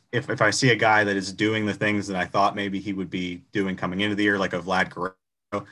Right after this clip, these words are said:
I'm more intent, I'm more, um, more likely to believe that because I, that's something that maybe we saw last year they needed to fix. We saw him in spring training. He was fixing it, and now he's doing it this year. So I'm more inclined to believe that.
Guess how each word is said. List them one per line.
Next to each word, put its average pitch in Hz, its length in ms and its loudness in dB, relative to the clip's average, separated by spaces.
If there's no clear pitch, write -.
I'm 107 100 -4
more 120 180 4
intent, 113 400 0
I'm 110 80 -2
more, 110 400 2
um, 90 340 -2
more 135 140 6
likely 127 320 4
to 101 220 -4
believe 104 380 0
that 90 200 0
because 92 320 -6
I, 90 160 -2
that's 101 160 -6
something 104 240 -2
that 95 60 -4
maybe 98 140 0
we 95 120 -2
saw 95 240 2
last 95 320 2
year 98 100 -2
they 92 80 -4
needed 92 260 -6
to 90 40 -14
fix. - 300 -4
We 90 80 -6
saw 87 200 -2
him 87 80 -4
in 85 60 -10
spring 92 300 -8
training. 101 400 -2
He 92 100 -4
was 87 160 -10
fixing 117 340 -2
it, 101 160 -2
and 104 80 -8
now 98 140 2
he's 92 140 -4
doing 104 260 2
it 95 180 -4
this 98 220 -4
year. 85 160 -6
So - 160 -4
I'm 107 100 0
more 127 160 4
inclined 110 320 0
to 92 60 -4
believe 92 340 -4
that. 90 300 -2